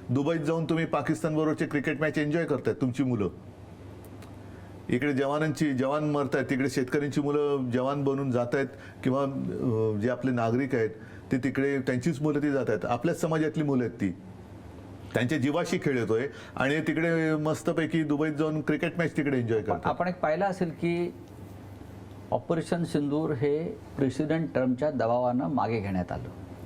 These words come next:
Speaker 2: याचा अर्थ भारत आंतरराष्ट्रीय स्तरावर कमजोर पडतोय?
Speaker 1: दुसरा त्याचा अर्थ कसा होतो, काय होतो?
Speaker 2: कारण एका स्वतंत्र भारताला, ज्याचे एकशे चाळीस कोटी लोकसंख्या आहे, इतका महान देश, मोठा देश, तिथे एका दुसऱ्या देशाचा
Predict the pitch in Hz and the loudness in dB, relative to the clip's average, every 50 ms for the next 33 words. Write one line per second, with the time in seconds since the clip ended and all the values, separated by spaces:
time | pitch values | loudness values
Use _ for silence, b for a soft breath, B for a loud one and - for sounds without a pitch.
0 | - 131 135 - 202 185 180 175 180 202 180 117 101 117 139 175 185 - - 123 | 0 0 2 2 2 2 2 2 0 0 2 2 2 2 2 2 0 0 2 2
1 | 127 123 - 160 160 180 180 175 175 - 185 180 180 - 151 151 160 175 175 - | 2 2 2 2 2 2 0 0 0 0 0 2 2 2 2 2 2 0 0 2
2 | 135 117 120 131 165 170 165 185 180 180 202 208 220 - - - - - - - | 2 2 2 2 0 0 0 -2 0 0 0 -2 -2 -4 -10 -16 -16 -16 -14 -6
3 | - 131 123 147 151 - 185 185 180 185 165 185 180 165 156 - - 160 - 131 | -2 0 2 2 2 2 2 2 2 2 2 2 2 0 2 0 0 0 0 0
4 | 113 - 110 95 85 78 - 90 85 - - - - - - - 123 120 117 101 | -2 -2 -2 -2 -2 -4 -4 -6 -8 -8 -10 -12 -14 -4 0 0 2 2 2 0
5 | 85 - 85 80 - - - - - - 143 151 165 175 175 - - 196 185 190 | -2 -2 -4 -4 -6 -10 -14 -4 0 2 2 2 2 0 0 0 0 0 0 0
6 | - 180 - - 180 185 175 190 190 185 143 117 117 107 - - 123 127 139 139 | 0 0 2 2 2 2 2 2 2 2 2 2 0 0 2 2 2 2 2 2
7 | 127 127 123 127 165 147 123 - - 170 165 135 - 127 117 147 147 - - 151 | 2 0 0 2 0 0 0 0 0 0 0 2 2 2 2 2 0 0 0 0
8 | 131 - 160 131 107 107 - - - 151 156 135 - - - - - - 110 - | 0 2 2 2 0 0 -2 -2 0 0 0 0 0 -2 -2 -2 -2 -2 0 0
9 | 147 143 131 - 113 143 170 156 131 120 117 - - 123 113 104 - 151 151 117 | 0 0 0 0 0 0 0 2 0 0 0 -2 -2 -2 -2 0 0 0 0 0
10 | 95 87 87 - - - - - - - - - - - - - - - - - | 0 -2 -2 -6 -10 -14 -14 -14 -14 -14 -14 -14 -12 -12 -12 -12 -10 -12 -12 -12
11 | - - - - - 143 123 - 180 202 208 - - 156 131 - 185 180 143 131 | -12 -12 -6 -2 -2 -2 0 0 0 2 2 2 0 0 0 0 0 0 0 -2
12 | 117 - 156 170 185 196 202 202 - - 123 135 135 127 - 160 160 160 - 170 | -2 0 2 2 2 2 0 0 -2 -2 0 0 0 2 2 0 0 2 2 2
13 | 165 | 0